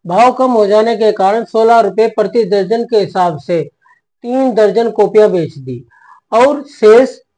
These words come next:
एक दर्जन कॉपी सोलह रुपए पचास पैसे दर्जन के हिसाब से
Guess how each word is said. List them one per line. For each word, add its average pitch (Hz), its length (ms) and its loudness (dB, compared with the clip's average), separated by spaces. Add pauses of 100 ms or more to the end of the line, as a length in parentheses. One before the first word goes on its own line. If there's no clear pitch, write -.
एक 220 260 2
दर्जन 220 340 2
कॉपी 214 380 -2 (560)
सोलह 233 320 2
रुपए 220 300 2
पचास 226 560 -2
पैसे 240 360 0 (560)
दर्जन 202 420 -4
के 240 140 -2
हिसाब 175 360 -2
से 262 220 0